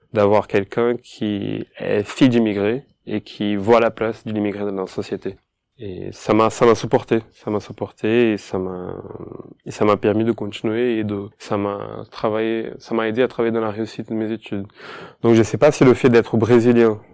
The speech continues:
a, m'a aidé plus que les autres, mais c'est vrai que le fait de, de venir dans notre pays, euh, fait que je suis complètement concentré dans mes études et dans mon but.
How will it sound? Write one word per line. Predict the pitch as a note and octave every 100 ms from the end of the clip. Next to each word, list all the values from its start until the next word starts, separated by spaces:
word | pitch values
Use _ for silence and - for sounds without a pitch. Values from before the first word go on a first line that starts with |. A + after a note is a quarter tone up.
| -
a, | - A2+ G#2+ G#2 -
m'a | A#2 G#2+ G#2
aidé | A#2+ A2 A2+ A#2+ B2 F3+ _ _ _
plus | - A2
que | -
les | G2+ G2+
autres, | C3 - - -
mais | A2 G#2+ G#2 G2+ G#2 - - - - - -
c'est | - -
vrai | A#2
que | B2+
le | A#2
fait | G#2 - B2
de, | A2+ G#2+ G#2+ A2 A2+
de | G2+
venir | G#2+ A2+ A#2+
dans | A#2 A2
notre | G#2
pays, | - G#2+ A2 C3+ D#3+ F3 _
euh, | F#3 G#2+ G#2 G2 F#2+ F#2+ F2+ F2+ G2 E2+ D#2 - - _ _ _
fait | -
que | A#2+
je | A2+
suis | -
complètement | C3 B2+ B2 B2
concentré | B2 A2+ A2+ A#2+
dans | A2
mes | G2+
études | G2+ - B2+ B2 B2 -
et | G#2
dans | G#2
mon | G#2 F#2+
but. | F#2+ C#3+ - -